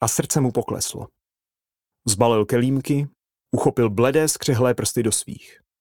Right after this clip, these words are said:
Vážně se na jeho tváři myhl slabý úsměv? Nebyl si jist, ale přesto věřil, že se koutky sevřených úst skutečně pohnuly směrem nahoru. Kdo ví proč, se mu v hrudi rozlil hřejivý pocit.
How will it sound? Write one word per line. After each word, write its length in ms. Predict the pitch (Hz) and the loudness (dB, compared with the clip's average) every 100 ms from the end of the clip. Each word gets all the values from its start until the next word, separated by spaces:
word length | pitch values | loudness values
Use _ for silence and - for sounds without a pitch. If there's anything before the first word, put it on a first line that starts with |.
| _ _ | _ _
Vážně 400 | 107 135 127 202 | 0 2 2 2
se 120 | 202 | 2
na 100 | 214 | 4
jeho 200 | 208 190 | 4 2
tváři 440 | 190 110 123 123 147 | 2 0 2 2 2
myhl 320 | 120 110 135 | 4 2 0
slabý 440 | - 113 107 123 | -2 -2 -2 -2
úsměv? 520 | - 98 - 101 120 - _ _ _ _ _ _ _ _ 123 | -4 -6 -4 -2 -2 -4 _ _ _ _ _ _ _ _ 0
Nebyl 280 | 127 131 120 | 2 4 2
si 140 | 127 | 0
jist, 360 | 131 180 - - | 2 2 0 0
ale 160 | 117 110 | 0 0
přesto 380 | - 160 - | 0 0 0
věřil, 400 | 160 107 95 107 | 2 2 2 0
že 120 | 120 117 | 0 0
se 120 | - | 0
koutky 320 | 131 120 - | -2 0 0
sevřených 560 | - 127 151 160 - - | 0 2 2 0 -2 -4
úst 420 | 117 127 - - | -4 -4 -6 -8
skutečně 720 | - - 143 139 165 - 165 | -6 -4 -2 -2 -2 0 -2
pohnuly 480 | 151 107 101 113 110 | 0 0 2 0 0
směrem 400 | - 101 98 95 | 0 0 0 0
nahoru. 360 | 92 101 95 - _ _ _ _ _ _ _ _ _ _ - | -2 -2 -6 -10 _ _ _ _ _ _ _ _ _ _ -2
Kdo 160 | 123 | 0
ví 140 | 117 110 | 2 2
proč, 400 | 117 131 - - | 2 2 -2 -2
se 120 | 113 | 0
mu 100 | 110 | 0
v 60 | |
hrudi 360 | 92 113 127 131 | 2 2 2 2
rozlil 360 | 110 101 104 101 | 2 2 0 0
hřejivý 440 | 87 113 120 117 | 0 0 0 -2
pocit. 320 | 104 - - | -4 -6 -8